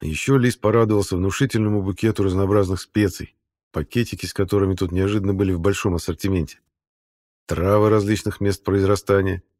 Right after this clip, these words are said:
перцы различных видов. Тварям всё должно понравиться. Весит немного, а в хозяйстве вещь полезная.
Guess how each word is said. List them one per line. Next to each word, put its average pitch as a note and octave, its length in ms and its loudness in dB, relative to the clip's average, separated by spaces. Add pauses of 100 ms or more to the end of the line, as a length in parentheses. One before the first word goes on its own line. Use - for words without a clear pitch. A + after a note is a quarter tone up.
(120)
перцы G#2 340 0
различных G2+ 480 -2
видов. F#2+ 340 -4 (400)
Тварям F#2+ 420 2
всё G#2 240 0
должно G2 320 2
понравиться. G#2 680 2 (760)
Весит G#2+ 400 -2
немного, F#2+ 460 0
а G2 40 2
в - 40 -4
хозяйстве G2 480 0
вещь G#2+ 220 -2
полезная. F#2 520 0